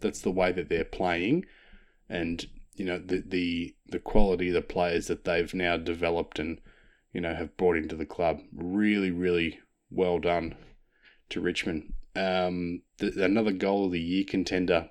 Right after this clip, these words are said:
in this game as well, uh, Alyssa Bannon,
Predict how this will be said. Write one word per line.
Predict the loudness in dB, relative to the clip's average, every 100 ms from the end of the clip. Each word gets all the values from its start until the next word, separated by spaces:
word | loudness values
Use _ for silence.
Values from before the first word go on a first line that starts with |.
| -4
in | 0
this | 0 -2
game | 0 0 0
as | 0
well, | 0 2 2 0 -2
uh, | -2 0
Alyssa | 0 0 -2 0 0 0
Bannon, | 0 2 4 4 2